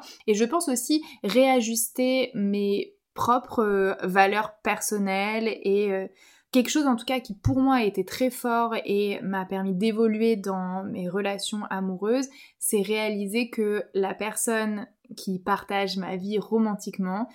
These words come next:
n'a pas à être, euh, la personne qui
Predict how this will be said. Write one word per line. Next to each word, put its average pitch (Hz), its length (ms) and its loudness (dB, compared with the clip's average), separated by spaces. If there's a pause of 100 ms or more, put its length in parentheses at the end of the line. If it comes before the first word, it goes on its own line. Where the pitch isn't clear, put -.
(200)
n'a 190 200 4
pas 214 420 2
à 180 220 -4
être, 226 400 -4
euh, 180 340 -8
la 190 160 -2
personne 220 600 0
qui 208 580 -6